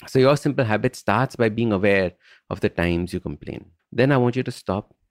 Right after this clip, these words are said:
and learn to find solutions. I want you to make problem solving a habit. Find things around the house that need solving and solve them.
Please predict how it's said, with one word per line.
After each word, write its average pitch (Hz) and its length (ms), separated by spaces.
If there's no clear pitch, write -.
and 113 280
learn 139 280
to 127 120
find 104 280
solutions. - 680
I 104 100
want 120 180
you 131 60
to 135 80
make 117 260
problem 165 380
solving 98 380
a 90 60
habit. 85 400
Find 180 260
things 196 220
around 165 220
the 156 180
house 113 240
that 127 140
need 113 200
solving 92 440
and 127 100
solve 226 260
them. - 120